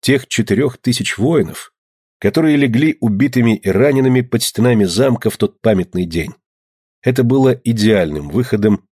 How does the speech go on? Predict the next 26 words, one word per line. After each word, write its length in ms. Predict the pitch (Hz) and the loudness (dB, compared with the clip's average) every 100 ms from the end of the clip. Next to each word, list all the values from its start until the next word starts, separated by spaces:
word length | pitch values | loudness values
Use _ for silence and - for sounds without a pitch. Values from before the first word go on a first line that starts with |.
| _ | _
из 220 | 95 90 | -6 -4
вынужденного 680 | 90 135 143 110 127 123 117 | 0 0 0 0 2 2 2
времяпровождения. 1080 | 87 101 95 - 90 87 80 82 71 67 - _ _ _ _ _ _ _ _ | 2 0 0 0 0 0 -2 -4 -6 -10 -20 _ _ _ _ _ _ _ _
Дзюза 340 | - 139 208 190 | -2 2 2 2
сначала 420 | 175 - 180 175 | 0 2 2 4
решил 380 | 151 - 170 156 | 2 0 0 2
составить 460 | 131 - 156 135 | 0 2 0 0
список 560 | - - 160 151 127 - | -2 -2 -2 -2 -4 -4
убитых 400 | 101 107 107 85 | 0 0 0 -6
в 100 | 82 | -4
бою. 380 | 90 80 76 - _ _ _ _ _ _ - | -4 -4 -8 -16 _ _ _ _ _ _ -2
Он 140 | 170 | -2
принялся 440 | 170 156 156 - 143 | 2 0 0 0 0
тщательно 560 | - 160 180 170 165 | 0 0 0 0 0
выписывать 580 | 135 117 165 - 143 123 | 0 0 -2 0 0 -2
кистью 460 | - 160 - 147 - | -4 -4 -2 -4 -2
имена 320 | 113 113 123 127 | 0 0 0 0
воинов, 560 | 110 104 92 92 - _ _ - | 2 4 2 0 -6 _ _ -8
стараясь 440 | - 117 139 - | 0 2 2 2
не 120 | 113 | 0
делать 340 | 104 120 98 - | 2 2 0 -2
ошибок 540 | - 165 135 113 - _ _ - | -4 -2 0 0 -4 _ _ -2
и 140 | 147 | 2
не 120 | 160 | 2
пропускать 720 | 127 107 - - - 104 - - | 0 -4 -4 -4 -2 -2 -4 -4
иероглифов. 840 | 95 87 82 - 73 - - - | -2 0 -2 -4 -10 -14 -18 -20